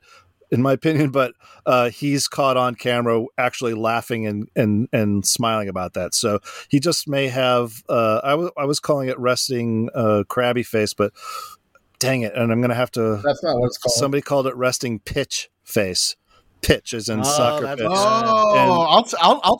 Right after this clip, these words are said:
Speaker 4: take resting
Speaker 3: I,
Speaker 4: pitch
Speaker 1: I,
Speaker 4: face.
Speaker 1: I forgot who that
Speaker 4: <laughs>
Speaker 1: was, and I, I'll put it in the notes, and I apologize. Um, uh,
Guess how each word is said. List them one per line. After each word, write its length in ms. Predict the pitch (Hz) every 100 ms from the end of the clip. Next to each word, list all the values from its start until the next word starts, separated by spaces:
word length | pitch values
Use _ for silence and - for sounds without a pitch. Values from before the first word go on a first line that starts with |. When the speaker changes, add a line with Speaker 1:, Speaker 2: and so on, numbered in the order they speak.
| 294
Speaker 4:
take 180 | 220 151
resting 320 | 151 - 139
Speaker 3:
I, 60 | 127
Speaker 4:
pitch 200 | 135 127
Speaker 1:
I, 40 |
Speaker 4:
face. 180 | 143 170
Speaker 1:
I 80 | 143
forgot 680 | - 139 - 139 139 139 -
who 200 | 135 123
that 240 | 127 120
Speaker 4:
<laughs> 20 |
Speaker 1:
was, 380 | 123 123 123 117
and 140 | 131
I, 80 | 117
I'll 220 | 117 131 120
put 220 | - 123
it 60 |
in 100 | 123
the 80 | 117
notes, 320 | 117 117 110
and 80 | 120
I 60 | 107
apologize. 760 | 98 127 117 107 107 104 - - - - 135
Um, 360 | 131 123 110 - - - - _ _ -
uh, 500 | 135 127 120 117 117